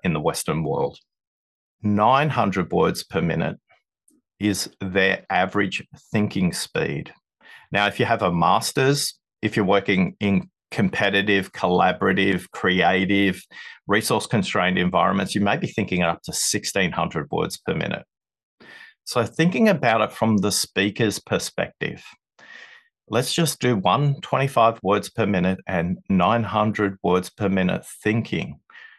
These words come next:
The first thing that somebody says is fourteen percent of what they think. That means eighty-six percent is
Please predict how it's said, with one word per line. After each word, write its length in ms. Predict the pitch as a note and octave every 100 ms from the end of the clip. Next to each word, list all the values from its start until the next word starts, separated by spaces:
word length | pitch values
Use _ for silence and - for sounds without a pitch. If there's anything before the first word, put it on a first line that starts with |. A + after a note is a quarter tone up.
| _ -
The 80 | A2
first 320 | - D3 -
thing 200 | B2+ B2+
that 140 | A#2
somebody 360 | - G#2 A2+ -
says 380 | - G2 F#2+ F#2+
is 140 | F2+
fourteen 500 | - F#2+ F#2 F2+ F#2
percent 340 | - - E2+
of 80 | D#2+ -
what 160 | D#2 -
they 140 | D#2+
think. 400 | - F2+ - - - _ _ _ _ _
That 260 | G2+ G2+ -
means 580 | A2+ G2+ G2 F#2+ - - _ _ _ _ _ _ _ -
eighty-six 420 | B2 C#3 C3+ B2
percent 480 | - A2 - G#2+ E2+ -
is 180 | F#2